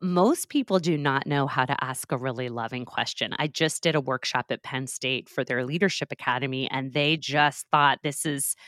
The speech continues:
amazing. We don't know how to ask a question." So anytime you're with someone, think that they have six dimensions to them,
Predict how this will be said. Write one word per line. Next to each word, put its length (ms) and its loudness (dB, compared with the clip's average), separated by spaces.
amazing. 520 2
We 100 0
don't 140 2
know 60 2
how 120 0
to 60 2
ask 280 -2
a 60 -2
question." 500 -8
So 220 0
anytime 440 2
you're 100 4
with 140 2
someone, 520 -2
think 300 4
that 220 4
they 140 2
have 260 -2
six 580 -2
dimensions 720 -4
to 100 -8
them, 140 -6